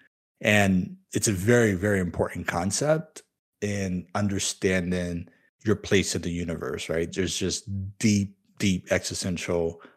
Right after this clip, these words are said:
truths that are associated with understanding things like metaphysics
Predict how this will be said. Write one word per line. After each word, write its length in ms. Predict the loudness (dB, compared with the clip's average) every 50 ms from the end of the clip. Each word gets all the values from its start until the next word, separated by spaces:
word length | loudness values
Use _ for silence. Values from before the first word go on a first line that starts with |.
| _ _ _
truths 340 | -4 0 2 2 2 2
that 140 | 2 2 2
are 80 | 2 0
associated 880 | 0 -2 -2 -2 -2 -2 -2 -4 -4 -2 0 0 0 0 0 -2 -2 -4 -4
with 220 | -4 -4 -2 -2
understanding 840 | -4 -2 -2 -4 -6 -6 -4 -4 -4 -4 -6 -6 -8 -8 -10 -10 -6 -4
things 260 | -4 -2 -2 -2 -2
like 180 | -4 -4 -2
metaphysics 880 | -4 -4 -4 -4 -4 -4 -6 -4 -4 -6 -8 -8 -8 -10 -10 -10 -12 -14